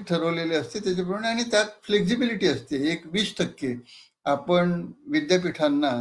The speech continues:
त्याच्यामध्ये एक सवलत असते की मग त्यांनी त्यांचे ते कोर्सेसमध्ये एक वीस टक्क्याची थोडी flexibility मग त्याच्यामध्ये आपण त्या विद्यार्थ्यांच्यासाठी एक वेगवेगळे courses आपण त्याच्या करू, मध्ये करू शकतो आणि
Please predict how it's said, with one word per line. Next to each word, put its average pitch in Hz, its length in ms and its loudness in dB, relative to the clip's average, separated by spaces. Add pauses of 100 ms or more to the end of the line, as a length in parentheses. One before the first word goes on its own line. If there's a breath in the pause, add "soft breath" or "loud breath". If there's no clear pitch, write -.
(140)
त्याच्यामध्ये 151 540 -6
एक 156 100 -14
सवलत 202 420 -2
असते 131 240 -8
की 147 120 -12
मग 302 180 -4
त्यांनी 143 360 0 (500)
त्यांचे 139 320 -2
ते 151 200 -6
कोर्सेसमध्ये 127 840 -6
एक 120 120 -6
वीस 151 280 -6
टक्क्याची 127 440 -8 (100)
थोडी 127 160 -6
flexibility 123 720 -6
मग 147 140 -8 (100)
त्याच्यामध्ये 123 540 -8 (540)
आपण 123 500 -2 (300)
त्या 135 200 2
विद्यार्थ्यांच्यासाठी 123 1120 -2 (340)
एक 131 120 -12 (480)
वेगवेगळे 156 440 -2
courses 123 460 -6
आपण 123 260 -4
त्याच्या 120 260 -8
करू, 120 240 -16 (180)
मध्ये 120 300 -12
करू 120 180 -4
शकतो - 380 -10
आणि 175 240 -4